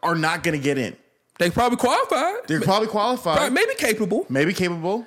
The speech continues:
Speaker 2: They're not gonna get in.
Speaker 1: But they're not gonna get in because they're not as qualified and not as capable as the other candidates.
Speaker 2: Exactly.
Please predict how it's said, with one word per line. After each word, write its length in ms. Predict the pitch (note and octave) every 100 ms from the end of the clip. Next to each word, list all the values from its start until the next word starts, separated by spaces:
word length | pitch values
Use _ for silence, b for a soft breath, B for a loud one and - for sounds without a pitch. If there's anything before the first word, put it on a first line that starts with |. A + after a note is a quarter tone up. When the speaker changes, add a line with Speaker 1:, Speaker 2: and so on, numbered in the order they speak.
| -
Speaker 2:
They're 140 | A#3+
not 160 | G#3 E3+
gonna 140 | D#3+
get 120 | D#3 F3+
in. 80 | A#4+ B4
Speaker 1:
But 80 | C#3+
they're 80 | D3
not 80 | D3
gonna 120 | D3
get 160 | C#3+ F3
in 200 | F3 B2+ -
because 180 | - F3
they're 100 | D#3
not 260 | C#3 F#3+ A3
as 120 | -
qualified 680 | - F#3 F#3 F#3 F#3 E3+ C3
and 120 | C#3
not 160 | C#3 F3
as 100 | F3
capable 400 | - E3+ E3 F3+
as 160 | C#3 A#2
the 140 | B2 -
other 300 | C3 C#3+ D#3
candidates. 540 | - C#3 B2 G#2+ -
Speaker 2:
Exactly. 480 | - D#3+ D#3+ D#3 -